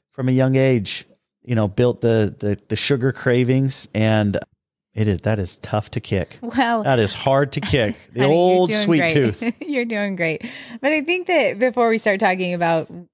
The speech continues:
Speaker 2: exercise and working out, how, how we find time and energy to do that as parents, as we all know and we can relate to. I think,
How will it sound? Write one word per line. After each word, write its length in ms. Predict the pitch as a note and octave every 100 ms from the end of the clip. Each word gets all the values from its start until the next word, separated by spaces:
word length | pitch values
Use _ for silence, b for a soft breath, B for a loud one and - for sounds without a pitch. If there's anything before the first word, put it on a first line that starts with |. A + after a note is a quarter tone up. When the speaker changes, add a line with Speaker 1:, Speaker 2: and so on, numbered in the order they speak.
| _ E3+
Speaker 2:
exercise 500 | E3 F3+ F3 E3+ E3+
and 80 |
working 280 | D#3+ D#3+ E3
out, 180 | D3+ E3
how, 320 | F3+ F3 F3
how 200 | F3 F3+
we 160 | F3 F3
find 460 | - F3 D#3+ E3 -
time 420 | E3+ D#3+ D#3+ D#3+
and 220 | D3+ D3+ b b b -
energy 400 | A3+ A3+ G#3+ G#3+
to 80 | F#3+
do 280 | G3 B3
that 440 | A3+ G#3+ G#3 G3+ -
as 480 | E3 E3 F3 - - _
parents, 640 | - A3 C4 C4 C4+ A#3+ G3
as 100 | F#3+
we 140 | F3+
all 300 | F#3 A3+ C4
know 280 | A#3+ A3+ A3
and 80 | A3
we 100 | G#3+
can 160 | A3 A3
relate 420 | G#3 G#3 G3+ G3+
to. 320 | A3 G#3 G3+ B B B B
I 120 | G#3+ A#3
think, 440 | A#3 B3 C4+